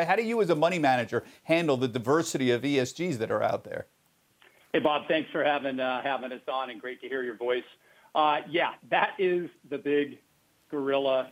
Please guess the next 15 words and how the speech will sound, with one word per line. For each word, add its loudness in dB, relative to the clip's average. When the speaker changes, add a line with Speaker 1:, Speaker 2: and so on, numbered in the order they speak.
Speaker 2:
in -12
the -8
room -4
there. -4
First 2
of 0
all, 2
as -12
John 0
just -6
mentioned, -8
there 4
is 4
no, 4
like, -2